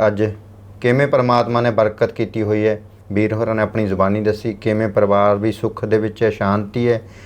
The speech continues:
ਘਰ ਦੇ ਵਿੱਚ ਵੀ, ਤੇ ਆਰਥਿਕ ਤੌਰ 'ਤੇ ਵੀ ਕਿਵੇਂ ਫਿਰ ਚੜ੍ਹਾਅ ਆਇਆ,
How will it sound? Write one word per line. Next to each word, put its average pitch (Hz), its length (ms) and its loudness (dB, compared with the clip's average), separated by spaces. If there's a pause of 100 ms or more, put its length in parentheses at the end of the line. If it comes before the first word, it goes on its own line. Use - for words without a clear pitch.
ਘਰ 120 220 2
ਦੇ 107 160 0
ਵਿੱਚ 107 200 -4
ਵੀ, 113 180 0 (400)
ਤੇ 117 160 0
ਆਰਥਿਕ 127 440 2
ਤੌਰ 127 260 2
'ਤੇ 131 160 0
ਵੀ 123 120 -2
ਕਿਵੇਂ 120 380 -2 (520)
ਫਿਰ 110 360 2 (640)
ਚੜ੍ਹਾਅ 131 360 4
ਆਇਆ, 110 300 2